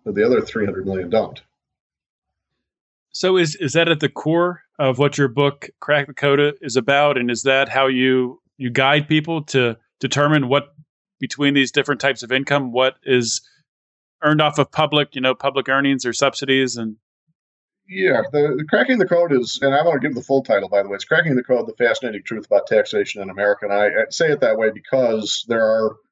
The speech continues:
Speaker 1: actually a lot of books out there, as it turns out, with the title Cracking, you know, main title of "cracking the Code." And so I, I find it necessary to, uh, be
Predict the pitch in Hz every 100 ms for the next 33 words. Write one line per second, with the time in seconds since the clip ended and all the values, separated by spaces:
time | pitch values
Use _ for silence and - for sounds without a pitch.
0 | _ - 143 180 151 123 139 135 143 143
1 | 147 110 120 110 104 - 110 107 107 101
2 | 104 117 - 110 107 - 113 107 101 101
3 | 98 101 113 113 127 113 95 - 120 110
4 | 104 87 - 143 95 - _ _ - _
5 | _ _ _ 131 123 113 104 107 110 113
6 | 113 95 107 107 107 101 92 90 101 95
7 | 90 90 85 - _ 110 98 85